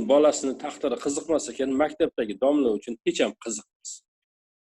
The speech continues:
U fidoyilar, unaqa nimalar hozir qo'l bilan sanasangiz yo topiladi, yo topilmaydi. O'shaning uchun bunday yolg'onlardan voz kechish kerak. Haqiqat ko'ziga dadil qarash kerak. Ee, biz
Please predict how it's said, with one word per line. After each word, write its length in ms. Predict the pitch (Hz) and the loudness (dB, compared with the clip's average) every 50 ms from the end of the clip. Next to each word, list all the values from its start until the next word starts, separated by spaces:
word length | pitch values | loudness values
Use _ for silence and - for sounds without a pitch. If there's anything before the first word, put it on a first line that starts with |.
| _ _ - | _ _ -4
U 60 | 165 | -4
fidoyilar, 800 | 151 - - 151 143 143 151 151 143 143 135 117 120 135 139 139 139 | -4 -4 -6 -10 0 4 6 6 6 6 4 4 4 4 6 6 4
unaqa 340 | 143 147 151 147 - - 139 | 4 4 2 2 2 0 0
nimalar 420 | 139 143 135 127 113 113 113 113 113 | -2 0 0 2 2 2 0 0 0
hozir 340 | - - 139 123 113 113 107 | 0 0 0 0 0 -4 -8
qo'l 220 | - - 151 143 123 | -4 -2 -2 -2 -2
bilan 200 | 120 123 113 110 | -2 -6 -6 -6
sanasangiz 500 | - - 127 120 113 110 - 104 104 - | -6 -6 -4 -4 -4 -6 -8 -14 -12 -6
yo 120 | 123 117 113 | -6 -6 -6
topiladi, 460 | - 113 101 - - 101 95 95 101 | -6 -10 -10 -10 -8 -8 -8 -8 -6
yo 80 | 107 107 | -10 -10
topilmaydi. 560 | - - 95 - - - - - _ - _ _ _ _ _ _ _ _ _ _ _ _ _ - | -10 -12 -16 -16 -14 -18 -18 -20 _ -20 _ _ _ _ _ _ _ _ _ _ _ _ _ -14
O'shaning 260 | - - 156 147 147 | -10 -2 -2 -2 0
uchun 160 | 143 151 139 131 | 0 -2 -4 -4
bunday 300 | 131 139 151 151 156 143 | -2 -2 0 2 2 2
yolg'onlardan 680 | 139 139 143 139 135 143 135 131 127 127 117 120 117 117 | 4 2 2 2 2 0 -2 0 -2 -2 -2 -4 -4 -2
voz 180 | 143 143 139 - | -2 -4 -4 -6
kechish 280 | - 95 - - - | -14 -14 -14 -14 -18
kerak. 200 | _ - _ _ _ | _ -20 _ _ _
Haqiqat 400 | - 127 123 - - - 131 117 _ _ _ | -12 -12 -12 -10 -10 -10 -10 -10 _ _ _
ko'ziga 420 | _ - 131 117 110 110 107 107 104 _ _ _ _ _ _ _ _ _ 123 | _ -8 -8 -8 -8 -10 -12 -12 -14 _ _ _ _ _ _ _ _ _ -18
dadil 400 | 110 117 147 151 131 123 110 107 | -10 -6 -6 -4 -4 -4 -6 -6
qarash 340 | - 131 - 117 101 - - | -6 -6 -6 -6 -6 -8 -14
kerak. 200 | _ _ _ _ _ _ _ _ _ _ _ _ _ _ _ - | _ _ _ _ _ _ _ _ _ _ _ _ _ _ _ -12
Ee, 80 | 110 101 95 90 90 95 - - - - - 127 127 120 - | -10 -8 -8 -8 -10 -12 -14 -16 -20 -20 -20 -20 -20 -20 -12
biz 360 | - 156 170 165 147 143 147 | 0 2 4 4 4 2 0